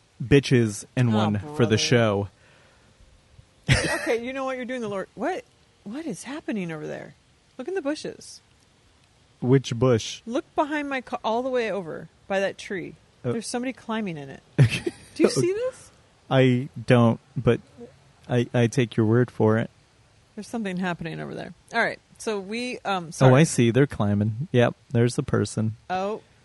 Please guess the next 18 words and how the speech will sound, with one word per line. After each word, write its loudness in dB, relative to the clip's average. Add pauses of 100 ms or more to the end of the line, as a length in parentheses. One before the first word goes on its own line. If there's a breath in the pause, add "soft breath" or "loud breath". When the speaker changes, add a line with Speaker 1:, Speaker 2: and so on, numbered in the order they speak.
Speaker 2:
Are -10
they -8
coming -10
this -10
way? -8 (320)
God -12
damn -6
it. 0
Speaker 1:
Let's 2
hope -2
not. -4 (320)
What 8
if 4
we're 0
on 2
their 0
turf, -6
Lisa? -2